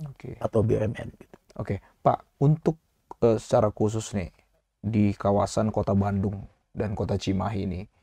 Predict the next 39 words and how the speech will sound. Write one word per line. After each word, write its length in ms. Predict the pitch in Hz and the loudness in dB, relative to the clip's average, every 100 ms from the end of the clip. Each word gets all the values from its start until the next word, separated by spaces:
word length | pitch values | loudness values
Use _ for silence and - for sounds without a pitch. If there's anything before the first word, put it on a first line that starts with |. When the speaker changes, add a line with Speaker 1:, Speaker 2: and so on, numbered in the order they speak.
| _ _ | _ _
Speaker 1:
saat 280 | - 117 120 | -2 0 2
ini, 400 | 117 131 151 123 - _ _ _ _ _ _ _ _ - | 0 2 2 0 -6 _ _ _ _ _ _ _ _ 2
eh, 240 | 104 95 - - - | 2 2 0 -6 2
wilayah 400 | 135 127 123 117 | 6 8 6 4
mana 240 | 117 110 | 0 0
nih, 80 | 101 | 0
Pak, 180 | 95 90 - | -4 -8 -2
yang 160 | 107 101 101 107 | -2 0 -4 -4
menjadi 400 | 110 107 104 107 | 0 2 2 2
fokus 560 | 107 - 113 - - 107 | 0 0 -2 -2 -6 -2
dari, 480 | 110 107 107 104 92 _ _ _ _ - | 0 2 2 0 -2 _ _ _ _ -10
eh, 100 | - | 0
di 140 | 107 | 2
Komisi 400 | 104 107 110 - | 6 6 6 2
empat 200 | 104 - 90 | 0 0 -2
D 80 | 98 | 0
P 60 | |
R 100 | 101 | 0
D 100 | 95 104 98 - - _ _ | 0 0 0 -2 -8 _ _
Jawa 180 | - 98 | -2 0
Barat 220 | 101 98 | 2 0
terkait 280 | - 104 131 123 | 0 4 4 4
dengan 160 | 107 | 0
Rutilahu 400 | 107 - 98 98 90 | -2 -2 -4 -2 -4
ini, 160 | 87 - | -6 8
Pak? 40 | |
Speaker 2:
Kalau 240 | 175 196 | 12 12
Rutilahu 320 | 190 185 190 196 | 12 12 12 12
itu 120 | 226 | 12
be-, 200 | 175 - _ _ _ | 12 12 _ _ _
bergilir, 520 | - 160 156 180 175 123 | 10 12 12 12 12 12
Pak, 120 | - | 6
Speaker 1:
Ya. 240 | - 147 | -6 4
Speaker 2:
karena 240 | 135 151 160 | 8 10 10
memang 320 | 143 139 143 | 10 10 10
jumlahnya 320 | 135 131 131 | 10 10 8
terbatas 440 | 131 117 - 147 | 8 6 6 2
gitu. 200 | 147 120 | 0 -2
Speaker 1:
Hmm. 80 | 135 | -4